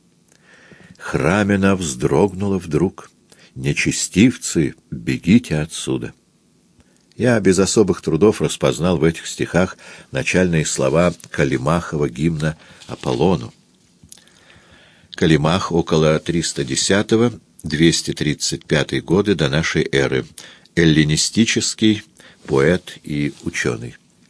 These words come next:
Крохотные буквы сохранили всю свою рельефность. Несколько более стёртым был знак, вырезанный под ними, наподобие виньетки.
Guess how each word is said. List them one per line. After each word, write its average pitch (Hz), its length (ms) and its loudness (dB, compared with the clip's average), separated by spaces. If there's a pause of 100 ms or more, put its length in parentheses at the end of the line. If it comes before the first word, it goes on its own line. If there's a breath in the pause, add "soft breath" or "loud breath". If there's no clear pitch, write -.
(1200 soft breath)
Крохотные 139 640 4
буквы 110 600 4 (240)
сохранили 107 680 2
всю 127 260 0
свою 110 500 2
рельефность. 87 880 0 (640 loud breath)
Несколько 113 480 2
более 113 300 8
стёртым 104 600 2
был 95 320 4
знак, 104 580 0
вырезанный 95 640 2
под 87 260 0
ними, 90 320 0
наподобие 76 720 2 (240 soft breath)
виньетки. 71 760 -4